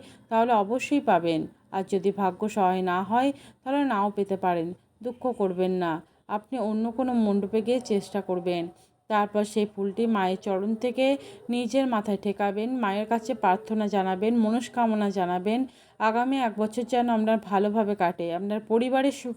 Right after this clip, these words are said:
পরিবারের সকল সদস্য যেন ভালো থাকে, পরিবার থেকে রোগ দারিদ্রতা যেন দূর হয়,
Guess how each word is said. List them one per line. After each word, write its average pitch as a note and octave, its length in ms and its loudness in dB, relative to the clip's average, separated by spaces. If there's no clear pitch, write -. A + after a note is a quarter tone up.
পরিবারের G#3 360 0
সকল G#3 500 -2
সদস্য A#3+ 440 -2
যেন A#3+ 240 2
ভালো G3 260 2
থাকে, F3+ 420 -4
পরিবার A3+ 420 0
থেকে G3 240 2
রোগ G#3+ 400 2
দারিদ্রতা G3+ 500 0
যেন A3 240 0
দূর G3 220 2
হয়, F3+ 340 0